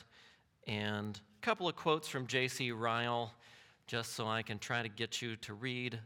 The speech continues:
the book Holiness by J C Ryle sometime before you die, which you never know when you're gonna die, so you should get the book sooner than later and get started on it. J C Ryle, Holiness, if you're taking notes right now.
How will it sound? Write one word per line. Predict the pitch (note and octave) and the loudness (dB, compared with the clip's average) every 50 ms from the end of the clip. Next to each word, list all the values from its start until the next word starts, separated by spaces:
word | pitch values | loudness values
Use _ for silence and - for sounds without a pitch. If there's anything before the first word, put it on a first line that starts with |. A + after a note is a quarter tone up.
| - - | -8 -8
the | C3 | -6
book | B2 A#2+ D3 D3 D3 - - | 0 2 2 2 2 0 -2
Holiness | - E3 F#3 F#3 D#3 C#3+ A#2+ A#2 B2 C3+ C#3+ C3+ - - - | 4 6 6 8 8 6 4 4 4 4 2 0 -2 -4 -4
by | A2+ - A#2+ A#2 A#2+ A#2 | -2 0 2 2 2 0
J | A2+ A2 C3 B2 B2+ | 0 0 0 0 0
C | A#2+ - C3+ B2 | 0 -2 -4 -4
Ryle | A2+ A2 A#2 A2 A2+ A2+ A2+ A2+ A#2 A2 G#2+ - - - - - - - - - - _ _ _ _ _ - | -2 -2 -2 0 0 0 0 0 -2 -4 -6 -10 -16 -20 -20 -20 -20 -20 -20 -20 -20 _ _ _ _ _ -4
sometime | - - F3 D#3+ D3+ - - C3+ C3 C3 B2 | 2 2 4 4 2 2 4 4 6 6 4
before | A#2 A2 - - B2+ B2 A#2 | 2 -2 -4 -4 -2 -2 0
you | A2+ A2 A2 | 0 -2 -2
die, | G2 A2 A#2 A#2 A#2 A2 G#2 F#2+ F2+ F2 - - - - _ _ _ - - - - - - _ - | 0 0 2 2 2 2 0 0 -4 -6 -10 -14 -20 -20 _ _ _ -20 -20 -20 -20 -20 -20 _ -8
which | F3+ F3 - - | -6 -4 -4 -2
you | F3 | -2
never | D#3+ D#3+ D3+ E3 | -2 -2 0 0
know | E3 F3 | 0 0
when | F3 F3 E3+ C3 | 0 0 0 0
you're | A2+ | 0
gonna | - G#2+ G#2 | 0 -2 -2
die, | G2 G#2 G2 F2+ | -2 -2 -4 -4
so | F#2+ - - G#2 | -4 -6 -4 -4
you | G#2+ A2+ | -4 -4
should | A2 B2 - | -6 -6 -6
get | C3 A#2 | -6 -6
the | - | -6
book | A2+ - B2 A#2+ - | -6 -6 -6 -6 -4
sooner | - - C3+ B2 A#2+ | -4 -4 -4 -2 -4
than | A2+ A#2 A2 G#2 G#2 | -4 -4 -6 -4 -2
later | G#2+ A2 A2 A2+ G#2+ - - - | -2 0 0 -2 -4 -6 -8 -12
and | G#2 G2+ | -10 -8
get | G#2+ - - | -8 -8 -8
started | - - A#2+ A#2 A2+ A2 G#2+ G#2 | -8 -4 -2 -2 -2 -2 -4 -4
on | G2 G2 | -6 -6
it. | G2 - - - | -8 -10 -12 -12
J | - - A2+ A2+ | -10 -10 -8 -8
C | - - A#2 | -8 -8 -8
Ryle, | G#2 A2 G#2+ A2 A2 G#2+ G#2+ G#2+ - - - - - - | -8 -6 -6 -4 -4 -4 -4 -6 -10 -16 -20 -20 -20 -18
Holiness, | - - A#2+ A2+ A2 G#2+ G2+ G2 F#2 F2+ - - | -6 -2 -2 0 0 0 -2 -4 -6 -8 -10 -12
if | G#2 - | -12 -12
you're | - G2+ | -14 -12
taking | - - G#2 - G#2 G2 G2+ | -10 -10 -10 -10 -10 -8 -8
notes | G2+ G2 F#2+ - - - - - - - _ - | -6 -8 -8 -10 -10 -8 -8 -8 -8 -10 _ -14
right | - G#2+ - - | -12 -12 -10 -8
now. | G#2 G2+ F#2+ | -8 -8 -10